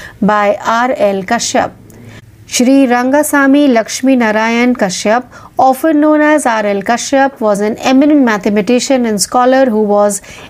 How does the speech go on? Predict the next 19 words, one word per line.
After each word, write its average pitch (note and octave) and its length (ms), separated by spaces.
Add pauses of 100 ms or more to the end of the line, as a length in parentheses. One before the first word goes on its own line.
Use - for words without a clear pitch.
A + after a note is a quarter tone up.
(120)
eighty-five C4 640
years G#3 260
old. B3+ 320 (420)
He A#3 60
passed G#3+ 360
away. A3 380 (520)
About C4 340
twenty-five E4 580
thousand A#3+ 560
Sanskrit G#3 440
mantras A#3+ 640
were A3+ 140
translated A3+ 720
into G3+ 240
English A#3 460
by G3+ 340 (340)
R B3 300
L G3 180 (100)
Kashyap. - 420